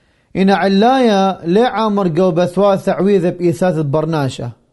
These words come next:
أخد مرة نوية. بماري لماريا شمية رونوسي إيلا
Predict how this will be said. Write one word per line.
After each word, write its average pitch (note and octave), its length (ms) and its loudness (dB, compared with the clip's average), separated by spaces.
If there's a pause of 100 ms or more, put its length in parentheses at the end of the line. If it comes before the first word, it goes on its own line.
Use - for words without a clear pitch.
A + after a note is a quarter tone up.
(400)
أخد D#3+ 300 -2
مرة F#3 340 2
نوية. D3+ 480 -2 (760)
بماري F#3 400 2
لماريا F3 760 0 (400)
شمية G#3+ 680 0
رونوسي G3 600 0
إيلا D3+ 440 -2